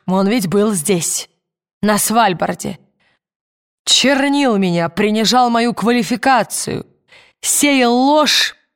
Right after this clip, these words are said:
и клевету. Кто нашёл окончательное подтверждение гипотезы Барнарда Стокса?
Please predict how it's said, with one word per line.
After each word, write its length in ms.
и 100
клевету. 800
Кто 380
нашёл 440
окончательное 800
подтверждение 920
гипотезы 720
Барнарда 560
Стокса? 600